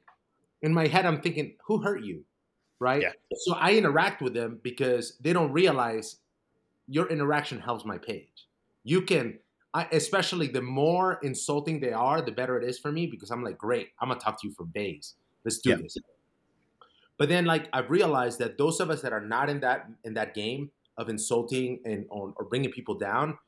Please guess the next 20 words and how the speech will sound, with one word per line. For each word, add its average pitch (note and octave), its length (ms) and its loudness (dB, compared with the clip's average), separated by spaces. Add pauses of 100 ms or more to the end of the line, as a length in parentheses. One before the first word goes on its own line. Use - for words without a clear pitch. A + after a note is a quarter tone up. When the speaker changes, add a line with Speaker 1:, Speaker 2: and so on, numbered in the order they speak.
(280)
Speaker 1:
we're, D3 140 8
like, D#3+ 200 2
trying D3 300 2
to C#3+ 80 0
bring C3+ 180 -2
each C3 180 -6
other A2+ 240 2
up C3 240 -2
as G#2+ 160 -8
much A#2+ 240 -6
as G2+ 120 -10
possible. G2+ 560 -4 (560)
And C3 180 0
it's C3 220 -2
like, B2+ 240 2
I, A#2 240 0
like B2 220 -4
you C3+ 80 -4
said, B2 440 0
if B2 140 -4